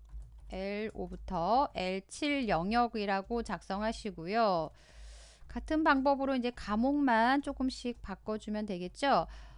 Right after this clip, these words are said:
어, 과학이 아니라 두 번째 국어이라면,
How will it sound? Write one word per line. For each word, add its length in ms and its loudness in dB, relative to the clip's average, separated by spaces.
어, 240 -4
과학이 440 0
아니라 840 4
두 140 -10
번째 680 0
국어이라면, 960 0